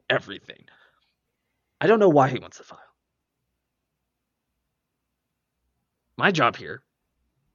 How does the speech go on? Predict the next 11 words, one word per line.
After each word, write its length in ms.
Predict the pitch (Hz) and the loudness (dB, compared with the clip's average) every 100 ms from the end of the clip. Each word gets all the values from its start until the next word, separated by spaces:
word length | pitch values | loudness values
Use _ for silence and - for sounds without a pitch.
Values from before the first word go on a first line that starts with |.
| _ _ _ _ - | _ _ _ _ -20
is 140 | - - | -20 -16
to 120 | - - | -18 -16
get 200 | 120 - _ - | -14 -14 _ -10
as 180 | 104 - | -10 -10
much 280 | 113 131 165 | -16 -12 -12
as 120 | 156 | -12
I 100 | 139 | -14
can 520 | 135 - 73 50 - _ _ _ _ _ _ _ _ _ - | -16 -18 -18 -20 -20 _ _ _ _ _ _ _ _ _ -10
on 240 | 101 117 | -8 -4
Richard 340 | 185 - - - _ _ _ _ _ _ _ _ _ _ _ _ _ _ _ _ - | -4 -6 -10 -16 _ _ _ _ _ _ _ _ _ _ _ _ _ _ _ _ -12
and 100 | 104 | -12